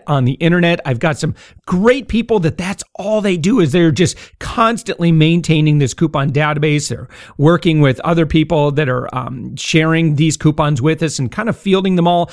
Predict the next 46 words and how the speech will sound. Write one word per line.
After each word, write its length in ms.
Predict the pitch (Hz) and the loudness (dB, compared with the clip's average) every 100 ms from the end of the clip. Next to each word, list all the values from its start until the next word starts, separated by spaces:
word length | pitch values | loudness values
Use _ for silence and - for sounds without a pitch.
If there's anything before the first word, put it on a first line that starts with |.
| - _ | -12 _
checking 640 | - - 240 247 254 233 | -6 -2 -2 0 2 4
them 180 | 196 156 - | 6 4 0
out. 380 | 151 170 175 165 - | -2 0 0 -2 -6
Uh, 120 | 101 | -8
we 120 | 123 | -4
wanna 180 | 139 214 | 0 0
make 140 | 202 156 | 0 0
sure 200 | 190 170 | 0 0
that 80 | |
we're 160 | 131 143 | 0 0
not 200 | 151 151 | 0 0
putting 280 | 175 156 120 | 0 0 2
junk 400 | 110 143 147 - - - | 2 2 0 -4 -12 -18
in 180 | - 135 | -2 2
the 80 | 127 | 2
coupon 380 | 123 147 147 131 | 2 2 2 0
database 480 | 139 131 135 135 - | -2 0 0 -2 -4
like 180 | 123 | -6
you 60 | 135 | -2
might 240 | 123 147 | -2 -2
find 260 | 143 139 127 - | 0 0 -2 -2
elsewhere. 560 | 135 - 147 143 131 - - - - | -4 -2 0 0 0 -4 -14 -18 0
And, 340 | 135 131 127 | 2 2 2
uh, 160 | 127 127 | 0 0
we 360 | 139 160 156 165 | -4 -6 0 2
wanna 220 | 208 240 | 2 2
make 160 | 202 - | 0 0
sure 220 | 185 170 | 0 2
that 160 | 160 | 2
if 140 | 135 120 | 0 0
there's 180 | 147 120 | 0 0
a 60 | |
coupon 460 | 113 208 196 175 165 | -2 -2 0 0 -2
that's 200 | 110 139 | -4 -2
in 120 | 170 | 0
our 100 | 165 | 2
database, 480 | 143 143 135 147 - - | 0 0 0 -2 -2 -6
it's 160 | 120 | -8
gonna 200 | - 196 | -2 0
be 100 | 185 | 0
something 420 | - 165 151 156 | 0 -2 0 0
that 160 | 135 131 | 0 0
you 160 | 120 139 | 0 0
can 220 | 143 120 - - | -2 -4 -10 -16
easily 520 | - 220 226 190 185 165 | 0 2 2 2 2 4
redeem 580 | 151 139 175 175 185 | 2 2 2 2 2